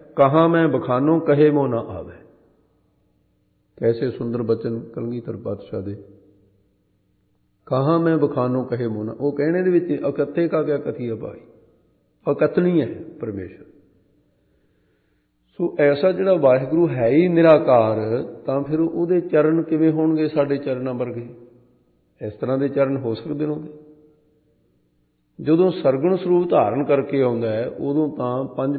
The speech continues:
ਭੌਤਿਕ ਦੇਹ ਦੇ ਚਰਨ ਮਨੁੱਖਾਂ ਵਰਗੇ ਚਰਨ ਕਹੇ ਜਾ ਸਕਦੇ ਨੇ। ਚਰਨਾਂ ਦੀਆਂ ਬੇਅੰਤ ਸਾਖੀਆਂ ਨੇ।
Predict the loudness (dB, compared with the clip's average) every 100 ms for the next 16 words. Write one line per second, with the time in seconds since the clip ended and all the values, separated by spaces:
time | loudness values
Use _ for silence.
0 | -4 -6 -6 -8 -4 -2 0 0 -2 -4
1 | -4 -4 -4 -8 -10 -14 -20 _ _ _
2 | _ _ _ _ _ _ _ _ _ _
3 | _ _ _ -10 -10 -4 -2 0 0 -2
4 | -2 -2 -4 -4 -2 4 4 4 -2 -6
5 | -8 -12 -20 -20 -20 _ _ _ _ _
6 | _ _ _ _ _ _ -2 0 2 2
7 | 2 2 2 2 2 -2 -2 -2 -4 0
8 | 0 0 0 0